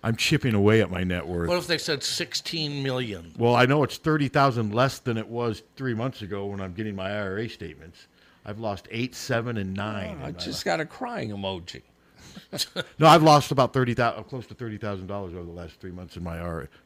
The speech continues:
Speaker 1: But, uh, everyone I talk to say that theirs are doing about this, nothing's doing that well right now.
Speaker 2: Yeah.
Speaker 1: It's been a while, really, since the stock, it's been four years since the stock market has really ever since covid and all this other crap, it's been a long time
Speaker 3: Yeah,
Speaker 1: now.
Speaker 3: covid knocked everything.
Speaker 2: Yeah.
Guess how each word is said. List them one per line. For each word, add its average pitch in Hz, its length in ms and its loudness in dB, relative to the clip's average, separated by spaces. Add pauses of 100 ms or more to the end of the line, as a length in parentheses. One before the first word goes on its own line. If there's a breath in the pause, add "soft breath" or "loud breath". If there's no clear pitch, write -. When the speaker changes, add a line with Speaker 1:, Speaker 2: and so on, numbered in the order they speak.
Speaker 1:
But, 101 160 -6
uh, 90 60 -10 (520 loud breath)
everyone 98 280 0
I 92 60 0
talk 104 260 -4
to 101 80 -10
say 98 240 -4
that 87 160 -6
theirs 95 240 -6
are 92 40 -12
doing 92 220 -8
about 90 300 -12
this, 82 140 -20 (280)
nothing's 104 380 -8
doing 80 180 -18
that 76 180 -16
well 71 160 -18
right 71 220 -18
now. 73 180 -20
Speaker 2:
Yeah. 120 160 -14 (1700)
Speaker 1:
It's - 160 -14
been 139 160 2
a 120 60 6
while, 120 400 6
really, 95 260 -4
since 92 280 -10
the 90 100 -12
stock, - 180 -12 (240 soft breath)
it's - 160 -6
been 208 140 0
four 170 320 0
years 123 260 2
since 104 220 -10
the 98 80 -10
stock 107 280 -6
market 95 300 -12
has 82 160 -10
really 90 360 -8 (960)
ever 117 180 -4
since - 240 -8
covid 127 480 0
and 120 120 0
all 110 120 0
this 104 160 -6
other 113 160 -6
crap, 95 300 -4
it's 104 140 -12
been 117 140 -8
a 104 80 -6
long 101 300 -4
time 104 280 -6
Speaker 3:
Yeah, 85 80 -6
Speaker 1:
now. 80 60 -10
Speaker 3:
covid 131 320 -8
knocked 90 440 -16
everything. 90 600 -16
Speaker 2:
Yeah. 117 180 -12